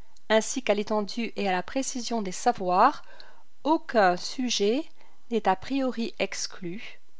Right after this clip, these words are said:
du questionnement scientifique et pédagogique. Nous pouvons nous demander ce que l'Église catholique pense de la laïcité telle que elle est définie dans la charte de laïcité que je viens de présenter.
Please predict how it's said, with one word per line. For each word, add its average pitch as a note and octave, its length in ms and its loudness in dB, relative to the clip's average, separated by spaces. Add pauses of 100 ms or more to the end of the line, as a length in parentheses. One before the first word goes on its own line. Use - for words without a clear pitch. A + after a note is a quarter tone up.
(140)
du G3+ 180 -4
questionnement A3 960 -2
scientifique - 960 -4 (420)
et G3 100 0
pédagogique. B3+ 840 2 (1400)
Nous B3 120 4
pouvons E4 240 2 (120)
nous G4+ 60 8
demander A3 580 2 (520)
ce - 160 0
que D4+ 120 4
l'Église D4+ 380 6
catholique B3+ 720 2 (260)
pense A#3 720 2
de G#3+ 120 -2
la G3 140 4
laïcité C#4+ 640 2 (160)
telle C#4 300 4 (140)
que C#4 320 0 (500)
elle G#3+ 140 2
est A3 60 4
définie B3+ 340 2
dans G#3 80 2
la F3+ 140 4
charte - 400 0
de F#3 100 -6
laïcité F#3 520 -4
que B3+ 120 -2
je A3+ 100 0
viens A#3+ 220 2
de A3+ 100 -2
présenter. F#3+ 640 -4